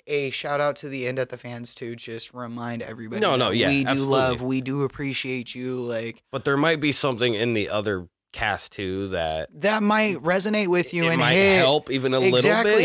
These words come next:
Speaker 1: It might
Speaker 2: so
Speaker 1: hit, it might just hit that golden nerve that you need hit to be able to get through something that you need to
Speaker 2: Yeah.
Speaker 1: get through.
Speaker 2: So,
Speaker 1: Like,
Speaker 2: I
Speaker 1: you
Speaker 2: mean,
Speaker 1: just never
Speaker 2: I'll,
Speaker 1: know.
Speaker 2: I'll, I'll shout that out.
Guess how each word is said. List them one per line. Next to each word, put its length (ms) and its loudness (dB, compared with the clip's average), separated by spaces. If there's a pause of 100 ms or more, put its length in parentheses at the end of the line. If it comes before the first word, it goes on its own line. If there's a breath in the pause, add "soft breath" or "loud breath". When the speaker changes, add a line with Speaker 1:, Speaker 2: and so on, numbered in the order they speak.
(100)
Speaker 1:
It 40 0
might 220 4
Speaker 2:
so 140 4
Speaker 1:
hit, 200 4 (100)
it 180 0
might 260 0
just 320 0
hit 180 0
that 220 2
golden 320 0
nerve 220 2
that 220 0
you 60 -6
need 220 0
hit 240 2
to 100 -10
be 120 -2
able 160 0
to 100 -6
get 120 -2
through 140 -8
something 240 -6
that 160 -6
you 80 -8
need 120 -6
to 40 -8
Speaker 2:
Yeah. 120 -2
Speaker 1:
get 80 -10
through. 160 -12
Speaker 2:
So, 160 0
Speaker 1:
Like, 80 4
Speaker 2:
I 20 4
Speaker 1:
you 80 2
Speaker 2:
mean, 100 4
Speaker 1:
just 100 2
never 140 -2
Speaker 2:
I'll, 60 0
Speaker 1:
know. 180 0
Speaker 2:
I'll, 180 -2
I'll 140 2
shout 300 -2
that 180 -14
out. 180 -16